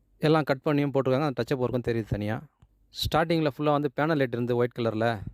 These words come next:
ட்வென்டி டூ வாட்ஸ் பேனல் லைட்லாம் இருந்தது. வெளிச்சம் பத்தலன்னு சொல்லிட்டு, அது பக்கத்துல, பக்கத்துல இந்த மாதிரி லைட்லாம் நாங்க கட் பண்ணி மாட்டோம் ஃபிஃப்டி வாட்ஸு. அந்த ட்வென்டி டூ வாட்ஸ் ஒரு லைட்டு கூடயே இந்த லைட்டும் சேர்த்து கொடுத்துருக்கேன் லைனு. சுவிட்ச் போட்டா லைட்லாம் சேர்ந்து எரியும் அப்படின்ற மாதிரி சொல்லியிருந்தாரு அந்த கஸ்டமரு.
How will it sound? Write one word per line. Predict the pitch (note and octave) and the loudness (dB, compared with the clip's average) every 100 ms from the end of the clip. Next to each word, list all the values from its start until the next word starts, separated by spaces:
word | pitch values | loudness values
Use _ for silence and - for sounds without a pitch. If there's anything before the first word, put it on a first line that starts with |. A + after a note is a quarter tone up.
| - - _ _ _ - | -18 -20 _ _ _ 2
ட்வென்டி | D#3 D#3+ | 4 4
டூ | D3+ | 4
வாட்ஸ் | C#3+ - | 4 2
பேனல் | D3 D3 | 0 0
லைட்லாம் | C3 B2 | -2 -2
இருந்தது. | B2 A2+ A#2+ F#3+ - _ _ _ | -4 -4 -6 -8 -12 _ _ _
வெளிச்சம் | - D#3+ E3 F3+ | 2 2 2 2
பத்தலன்னு | D3+ C#3+ D3+ | 2 2 -2
சொல்லிட்டு, | C3 B2+ D#3+ - | -2 -2 -2 -2
அது | C3+ C#3 | -2 -2
பக்கத்துல, | B2+ | 0
பக்கத்துல | C#3 | 0
இந்த | C#3+ | 0
மாதிரி | C3 B2 | 0 0
லைட்லாம் | B2+ C3 | 0 0
நாங்க | B2+ | -2
கட் | A2+ A2+ | -2 -4
பண்ணி | A#2+ A#2 | -4 -2
மாட்டோம் | A2+ A2 | -2 -4
ஃபிஃப்டி | G#2 G2+ | -8 -6
வாட்ஸு. | A#2 G2+ - G#2 G2+ - - _ | -4 -2 -2 -4 -4 -8 -14 _
அந்த | - D3+ | 0 2
ட்வென்டி | D3 D#3 F3+ | 4 2 2
டூ | E3 D3+ | 4 2
வாட்ஸ் | C3 | 2
ஒரு | C#3+ C#3+ | 0 0
லைட்டு | D3+ | 0
கூடயே | C#3+ C#3+ D#3+ | -2 0 0
இந்த | C3+ | 0
லைட்டும் | C3+ C3 E3+ | 0 -2 -6
சேர்த்து | - C#3+ B2 | -4 -4 -4
கொடுத்துருக்கேன் | A#2+ A2 A2+ | -6 -4 -2
லைனு. | A2 A#2 D#3+ G#3 - _ _ _ _ | 0 0 -2 -6 -18 _ _ _ _
சுவிட்ச் | - E3 F#3 | -2 0 2
போட்டா | C#3+ C#3 | 4 4
லைட்லாம் | D3 C3+ C#3 | 4 2 0
சேர்ந்து | - B2+ A#2 | 0 0 0
எரியும் | A2 A2+ | 0 -2
அப்படின்ற | G#2+ G#2+ | -4 -4
மாதிரி | A#2 A#2 | -6 -4
சொல்லியிருந்தாரு | A2 G#2+ | -4 -2
அந்த | B2+ C#3 | -2 -4
கஸ்டமரு. | G2+ G2+ G2+ C#3+ | -8 -6 -6 -6